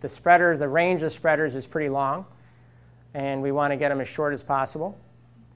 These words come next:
And, um, that there seems to be this optimum sweep le-, angle measured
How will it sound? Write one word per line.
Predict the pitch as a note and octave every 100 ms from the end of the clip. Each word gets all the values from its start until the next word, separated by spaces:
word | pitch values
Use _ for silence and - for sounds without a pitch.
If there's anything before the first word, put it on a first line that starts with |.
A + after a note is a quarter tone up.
| -
And, | - C#3 C#3 C#3 C3+ C#3
um, | C3+ C3 C3 C3 -
that | D3+
there | D3+ C#3+
seems | C#3+ E3 D#3+
to | C3+
be | C#3+
this | C#3+ -
optimum | D3 D3+ - D#3 C#3+ C#3 B2+ - - - - _
sweep | - - F3 E3+
le-, | D#3 C#3+
angle | C#3+ C3+ C3
measured | C3+ C3 A#2 B2+